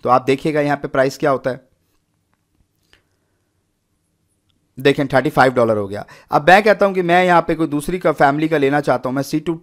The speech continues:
सी टू ले लेता हूँ for example। एक सौ अड़तीस डॉलर हो गया। तो इसका फ़ायदा ये है कि आप बनाते टाइम ही एक अच्छा खासा आइडिया आपको लग जाता है कि भाई मेरा बजट कितना है और मैंने बनाना क्या है।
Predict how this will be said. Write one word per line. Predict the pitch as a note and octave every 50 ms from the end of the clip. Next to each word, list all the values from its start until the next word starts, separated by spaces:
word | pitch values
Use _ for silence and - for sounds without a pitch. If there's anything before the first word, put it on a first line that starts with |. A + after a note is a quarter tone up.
| -
सी | - - D#3+
टू | D#3+ E3 F3+ E3
ले | C#3+ B2+
लेता | A#2+ A#2 A2 B2+
हूँ | B2 A#2
for | B2 A2+
example। | A2 G#2 G2+ G#2+ G2+ G2 F#2 - G#2+ - _ - _ _ _ _ _ _ _ _ _ _ -
एक | D#3 E3 D#3+
सौ | - - F#3+
अड़तीस | - - D3+ D#3 - - F#3 E3+ B2+
डॉलर | C#3+ C3 B2 B2 B2
हो | B2 A2+
गया। | G#2+ A2+ A#2
तो | B2 F3+
इसका | F#3 - - F3+ F3 - - C4 B3+
फ़ायदा | B3+ - D3+ C#3 D3+ F3+ B3+
ये | C4 B3+ B3+ C4+
है | C4+
कि | A#3 C4 B3+
आप | - - C#3 D3 E3 G3+ A#3 - D#3
बनाते | B2+ C3 B2+ B2 B2 B2+ C#3 C3+ - A3+ A3+
टाइम | A3+ G3 F3+ F3+ F#3 F#3+
ही | G3+ G3 - - - - _ -
एक | F#3 F#3+ F#3 - -
अच्छा | C#3+ D3+ - - G#3+ G3+
खासा | G3+ F#3+ F3+ E3+ E3 F#3 F3
आइडिया | - C#3 C3+ C#3 C3+ D#3 F3 F#3 F3+
आपको | E3 D#3 - - E3+
लग | D#3+ D3 C3
जाता | C3+ D3+ D3+ D3+ - D#3+
है | D#3+
कि | D#3 D#3
भाई | D3+ D3 D#3 D#3
मेरा | D#3 D3+ D3+ C#3
बजट | A2+ A2+ A2+ A#2 C#3+ D3+
कितना | - - E3 E3 D#3+ D#3
है | D3 D3
और | D3 C#3
मैंने | C3 A#2+ B2 C3+ C3+
बनाना | A#2 A2+ G#2+ G#2+ A2 B2 C#3+ D3+
क्या | C#3+ C3+ G#2+
है। | F2 -